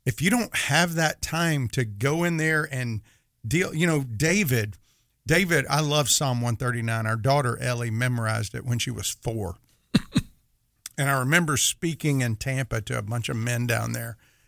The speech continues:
And I, I played Ellie's quote of it, um,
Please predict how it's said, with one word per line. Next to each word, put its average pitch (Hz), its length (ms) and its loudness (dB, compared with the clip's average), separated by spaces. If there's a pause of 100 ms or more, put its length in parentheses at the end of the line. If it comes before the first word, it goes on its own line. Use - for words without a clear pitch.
(300)
And 143 140 0
I, 123 140 -4 (200)
I 135 160 4 (100)
played 175 580 4 (100)
Ellie's 165 500 0
quote 190 560 0
of 123 220 -6
it, - 280 -14 (760)
um, 123 600 -10